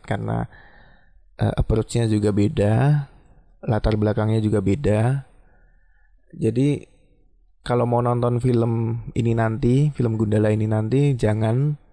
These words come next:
jangan mulai untuk berpikir ini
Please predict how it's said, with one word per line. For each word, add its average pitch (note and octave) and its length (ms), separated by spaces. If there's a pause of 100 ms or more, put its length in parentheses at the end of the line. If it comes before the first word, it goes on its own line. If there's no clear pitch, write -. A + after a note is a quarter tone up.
(600)
jangan B2+ 720 (960)
mulai B2 400
untuk B2+ 320
berpikir B2 560 (400)
ini C#3 480